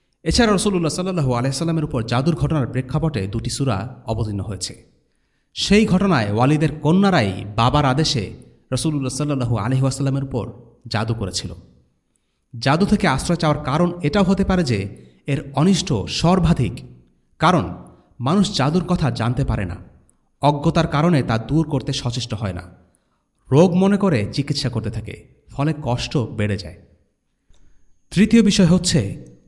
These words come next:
ওয়ামিন শাররিন হাসিদিন ইজা হাসাদ, অর্থাৎ হিংসুক ও হিংসা। হিংসার কারণেই রাসূলুল্লাহ সাল্লাল্লাহু আলাইহি ওয়াসাল্লামের উপর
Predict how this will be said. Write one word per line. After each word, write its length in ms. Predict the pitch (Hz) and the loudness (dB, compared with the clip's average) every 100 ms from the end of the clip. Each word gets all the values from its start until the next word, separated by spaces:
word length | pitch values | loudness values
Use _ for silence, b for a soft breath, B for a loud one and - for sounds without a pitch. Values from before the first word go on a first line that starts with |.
| 117 | 0
ওয়ামিন 520 | 139 190 196 190 180 | 4 6 6 4 2
শাররিন 640 | - 180 170 175 175 165 | 2 2 2 2 4 2
হাসিদিন 640 | - - 175 170 165 156 147 | 0 -2 0 0 0 2 0
ইজা 540 | 147 143 151 143 139 - | 0 0 2 2 0 -2
হাসাদ, 360 | 131 - 117 110 - - _ _ _ _ | -6 -2 -4 -4 -12 -20 _ _ _ _
অর্থাৎ 600 | 156 175 - 135 - - | 0 0 2 0 -2 -8
হিংসুক 640 | - 170 196 - 233 226 - | 4 6 6 4 2 2 0
ও 60 | 123 | -2
হিংসা। 640 | 123 151 - 98 87 - _ _ _ _ - - - - | 2 0 2 -4 -6 -14 _ _ _ _ -20 -20 -20 -6
হিংসার 440 | - 208 220 247 233 | 4 4 6 2 2
কারণেই 380 | 175 185 160 117 | 2 4 4 2
রাসূলুল্লাহ 420 | 117 160 147 131 | -2 -2 -2 -2
সাল্লাল্লাহু 420 | 151 147 135 123 | -2 -2 -2 -2
আলাইহি 220 | 113 135 | 0 -2
ওয়াসাল্লামের 400 | 131 160 156 151 | -2 -2 -2 -2
উপর 160 | - 117 | -2 -4